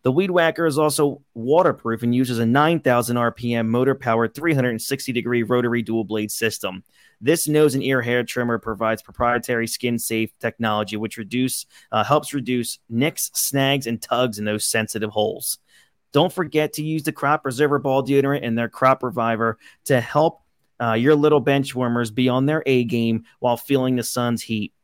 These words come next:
Manscaped even threw in two free gifts, not one, two free gifts to their Performance Package four point oh, the Manscaped Boxers and the Shed Travel Bag. So who's the commissioner now?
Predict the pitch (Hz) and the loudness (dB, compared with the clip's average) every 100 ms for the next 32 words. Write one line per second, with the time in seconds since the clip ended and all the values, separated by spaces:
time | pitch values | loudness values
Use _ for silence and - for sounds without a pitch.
0 | _ - 123 151 151 151 156 143 139 135 | _ -6 0 0 0 0 2 2 0 0
1 | 135 135 131 117 - 175 185 135 131 123 | 2 2 2 -2 -2 -2 -2 -6 -4 -4
2 | - 101 - 110 135 139 107 - - 240 | -2 -8 -4 -2 0 0 0 -4 -4 -2
3 | 220 - 127 104 107 104 - - _ - | -2 0 0 0 -2 -2 -6 -12 _ -12
4 | - - - 131 127 123 - 123 117 - | -12 -8 -2 2 2 0 -6 -4 -4 -2
5 | 113 107 110 - 110 - 113 107 110 107 | -2 -4 -8 -6 -6 -4 -4 0 0 -2
6 | _ _ 110 110 113 110 - 107 104 127 | _ _ -4 0 0 -2 -2 -2 0 0
7 | 135 - 156 165 - _ _ - 117 107 | 0 0 -2 -4 -6 _ _ -6 -4 -4
8 | - 127 131 - 123 113 104 98 95 92 | -2 0 -2 0 0 0 -2 -2 -4 -6
9 | - _ _ 104 98 135 135 - - 113 | -12 _ _ -6 0 2 2 -2 -8 -8
10 | - 113 110 104 90 90 98 85 | -4 -2 -2 -4 -6 -4 -4 -4